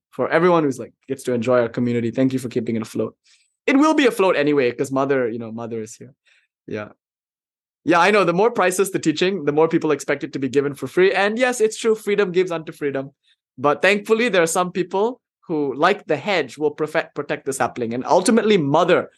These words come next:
alone, God alone is working through all of these people to ensure that as long as something has integrity, it will stay alive and funded.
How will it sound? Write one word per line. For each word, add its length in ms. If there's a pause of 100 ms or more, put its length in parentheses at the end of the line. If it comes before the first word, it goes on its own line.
(140)
alone, 540
God 220
alone 380
is 120
working 320
through 180
all 180
of 80
these 140
people 320
to 140
ensure 400 (180)
that 100
as 140
long 220
as 100
something 340
has 220
integrity, 600
it 100
will 80
stay 220
alive 280 (280)
and 180
funded. 340